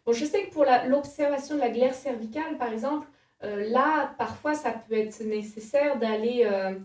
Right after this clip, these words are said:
euh, observer directement au niveau du col de l'utérus,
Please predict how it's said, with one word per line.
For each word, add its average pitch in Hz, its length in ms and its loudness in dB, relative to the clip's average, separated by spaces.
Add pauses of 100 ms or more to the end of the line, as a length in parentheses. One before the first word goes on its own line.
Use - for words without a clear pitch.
(340)
euh, 196 200 -2
observer 226 540 -2
directement 262 760 0
au 254 60 4
niveau 254 260 4
du 220 140 -2
col 220 180 -2
de 220 80 0
l'utérus, 208 640 -4